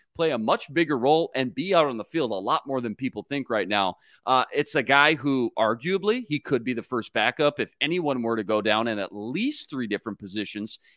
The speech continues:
if not four, and whether it's Ed Ingram or Ezra Cleveland for that matter, not playing well and they just wanna see what,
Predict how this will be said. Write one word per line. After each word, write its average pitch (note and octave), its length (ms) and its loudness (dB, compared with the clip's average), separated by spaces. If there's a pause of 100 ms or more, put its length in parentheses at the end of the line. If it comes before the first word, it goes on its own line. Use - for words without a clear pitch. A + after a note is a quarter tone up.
(120)
if G3+ 240 0
not C3+ 320 0
four, A2+ 320 2 (240)
and C3 140 0
whether B2+ 260 2
it's A2+ 240 -4
Ed C3+ 160 2
Ingram C#3 480 2 (380)
or G#3 240 0
Ezra C#4+ 280 2
Cleveland C#4+ 460 -4
for C#3+ 80 -4
that A#2+ 180 4
matter, A#2 300 2
not A#2+ 300 2
playing C#3 320 -2
well C3 260 6
and A2 100 -2
they A2 100 0
just A#2+ 200 -8
wanna A2 160 -8
see B2+ 200 -4
what, A2+ 180 0